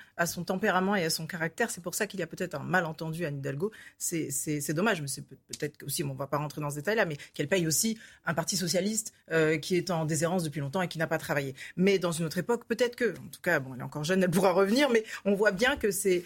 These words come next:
c'est une femme, parmi toutes les femmes qui se présentent aujourd'hui, qui tient, euh, et qui a une vraie cohérence et qui ne fait pas comme Mme Pécresse qui essaye de séduire ici et là en ne, en ne croyant pas forcément ce qu'elle dit. Par rapport à,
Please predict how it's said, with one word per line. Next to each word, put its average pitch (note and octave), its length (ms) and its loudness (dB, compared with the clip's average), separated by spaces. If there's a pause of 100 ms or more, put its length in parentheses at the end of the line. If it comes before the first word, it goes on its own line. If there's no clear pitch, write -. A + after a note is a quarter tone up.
(140)
c'est - 340 0
une F3+ 120 2
femme, B3 320 4 (220)
parmi E3 200 0
toutes G3+ 200 -6
les A3 80 0
femmes G3+ 180 0
qui F3+ 100 -8
se - 120 -6
présentent F3+ 400 -2
aujourd'hui, E3 480 -2 (720)
qui - 160 -4
tient, A#3+ 320 4 (260)
euh, E3+ 460 6
et F3+ 80 2
qui A3 120 -4
a G3 60 2
une F#3+ 140 4
vraie G#3 200 2
cohérence G3+ 480 2
et G3 40 -4
qui F#3+ 100 -4
ne F3+ 80 0
fait F3 140 -2
pas G3 180 4
comme F3 240 -2
Mme D#3 220 2
Pécresse F#3 340 -2
qui - 60 -6
essaye F3+ 180 0
de D#3+ 80 2
séduire E3+ 380 -2
ici D#3+ 260 -2
et D#3+ 60 2
là G3 160 2
en E3+ 80 0
ne, E3 160 -4
en D#3 60 -2
ne D#3+ 80 -2
croyant D#3 260 -4
pas G3+ 100 0
forcément F3 320 -4
ce F3 80 -2
qu'elle D#3+ 220 -2
dit. D3+ 140 -6 (360)
Par F#3 100 4
rapport A3 360 4
à, F3+ 260 6